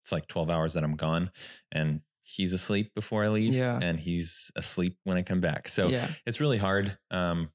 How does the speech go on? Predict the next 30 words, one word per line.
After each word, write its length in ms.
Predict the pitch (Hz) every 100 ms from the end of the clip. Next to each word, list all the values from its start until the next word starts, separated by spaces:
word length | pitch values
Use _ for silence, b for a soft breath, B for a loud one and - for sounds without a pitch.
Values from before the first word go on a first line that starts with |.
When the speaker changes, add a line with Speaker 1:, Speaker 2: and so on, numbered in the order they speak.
| _ -
Speaker 1:
for 80 |
that. 240 | 90 85 -
So 160 | 95
I've 160 | 87 82 -
really 180 | 90 85
been 160 | 85
focusing 520 | 80 82 80 - 85 80
on, 260 | 78 76 - -
you 60 |
know, 240 | 78 76 - _ _ _
trying 280 | - 104 98
to 40 | 87
make 380 | 85 82 - - _ -
this 320 | 85 87 -
my 140 | 80
career 460 | 80 90 80 85 92
so 160 | - 80
that 80 |
I 80 | 78
could 160 | 76 78
be 80 | -
Speaker 2:
Mm. 80 |
Speaker 1:
home, 320 | 120 85 85 B B B -
spend 220 | - 156
more 100 | 147
time 200 | - 120
with 100 | 104
family. 340 | 101 92 80
'Cause 220 | 87 92 92
it, 180 | 90